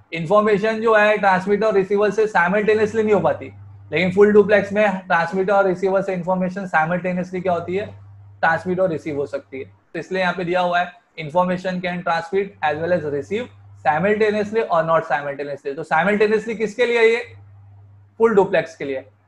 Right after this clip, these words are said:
not simultaneously किसके लिए ये, half duplex के लिए। ठीक है, examples में यहाँ पे आ गया टीवी broadcasting, radio broadcasting, telemetry, remote control। तो ये सब examples किसके लिए आ गए,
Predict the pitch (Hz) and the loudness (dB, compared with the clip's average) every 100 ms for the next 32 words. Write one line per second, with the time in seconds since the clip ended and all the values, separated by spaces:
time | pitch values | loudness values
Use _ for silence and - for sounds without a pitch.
0 | 156 196 208 220 220 214 226 220 233 214 | 2 2 4 0 0 0 0 0 -2 -6
1 | 214 - 233 233 226 226 - _ _ _ | -6 -2 -2 2 2 2 -4 _ _ _
2 | 165 165 151 - 143 - _ 131 131 - | -2 -2 -2 -6 -8 -8 _ -18 -18 -20
3 | - - - - - - - 208 208 165 | -20 -20 -20 -20 -20 -20 -12 -6 -4 -6
4 | - - - - 156 151 196 208 247 226 | -12 -20 -20 -14 -8 2 2 4 0 0
5 | 247 220 208 226 220 208 214 208 - _ | 0 0 4 4 4 2 0 -2 -10 _
6 | 175 185 208 190 196 190 185 180 - 185 | -6 -2 0 4 2 4 0 0 -4 -6
7 | 180 _ _ 151 170 185 175 180 175 185 | -6 _ _ -4 -2 0 2 2 0 0
8 | 175 - 190 175 175 - - - 160 175 | -4 -4 -6 -6 -10 -16 -12 0 0 2
9 | 175 175 175 170 165 - - 151 151 170 | 0 -2 -4 -6 -8 -12 -18 -10 -4 -2
10 | 180 185 165 156 160 160 _ - 190 208 | -2 -4 -8 -6 -8 -8 _ -10 -4 -4
11 | 226 202 165 185 190 208 196 - 190 208 | -2 -6 -4 -2 -2 -2 -4 -8 -8 -2
12 | 196 185 180 185 | 0 0 -2 -6